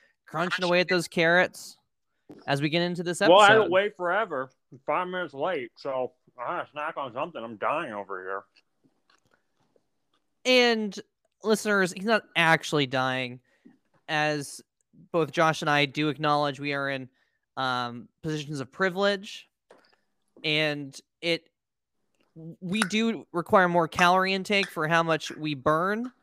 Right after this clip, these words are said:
Speaker 1: but he, he wasn't actually dying, uh, for the user listener. So I'm Peter. This is,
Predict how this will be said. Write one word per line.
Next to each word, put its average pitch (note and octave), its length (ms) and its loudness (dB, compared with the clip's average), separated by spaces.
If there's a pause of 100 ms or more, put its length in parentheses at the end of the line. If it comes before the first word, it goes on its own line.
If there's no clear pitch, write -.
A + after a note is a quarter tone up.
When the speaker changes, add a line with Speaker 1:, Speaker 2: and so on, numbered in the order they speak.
(600)
Speaker 1:
but D3+ 400 2 (180)
he, F#3 300 2
he G3+ 120 -2
wasn't G3 200 2
actually D#3 340 0
dying, A#2+ 560 -4 (240)
uh, A#2+ 240 0
for C3+ 140 -14
the B2 100 -12
user C3 240 -10
listener. C3 300 -10
So D#3 120 -8
I'm G3 240 -2
Peter. G3 320 -4
This F3+ 200 -6
is, F3+ 260 -4